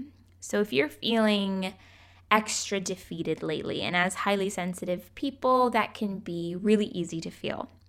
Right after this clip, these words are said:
So what is it? Is it a conversation you're having with a family member? Is it the way a friend communicates with you?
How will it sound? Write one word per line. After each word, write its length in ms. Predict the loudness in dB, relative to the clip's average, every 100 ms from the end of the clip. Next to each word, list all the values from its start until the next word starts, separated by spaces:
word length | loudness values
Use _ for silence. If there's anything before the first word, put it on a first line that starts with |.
| -20
So 140 | 2 6
what 140 | 8
is 120 | 6
it? 160 | 0 0
Is 140 | 2
it 260 | 6 6 4 -6 -6 -4
a 60 |
conversation 640 | 4 4 4 0 -2 -2 -2
you're 120 | -2
having 400 | -2 -2 -2 -4
with 120 | -6
a 60 | -8
family 320 | -8 -8 -6
member? 400 | -2 0 0 0
Is 160 | -2 -4
it 320 | -4 -6 -10 -16 -14 -4
the 100 | 0
way 200 | 2 2
a 60 |
friend 680 | 0 -6 -4 -2 0 0 -2 -12 -20 _ _ _
communicates 640 | 0 4 4 2 -2 -4 -6
with 140 | -6
you? 320 | 0 0 2